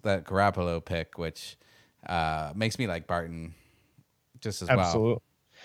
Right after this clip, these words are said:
Speaker 2: Yeah, plus, uh, there are more football fans, and no, no offense to them, <laughs>
Speaker 1: Yeah.
Speaker 2: 'cause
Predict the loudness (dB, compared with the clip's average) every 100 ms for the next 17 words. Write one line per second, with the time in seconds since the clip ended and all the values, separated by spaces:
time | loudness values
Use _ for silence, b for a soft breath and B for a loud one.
0 | b 6 8 8 8 8 4 -8 4 6
1 | 6 8 10 12 12 10 6 4 4 4
2 | 6 4 6 4 6 4 6 4 4 4
3 | 6 6 6 6 6 4 2 2 -6 -10
4 | _ 0 2 2 0 4 6 8 8 8
5 | 2 4 2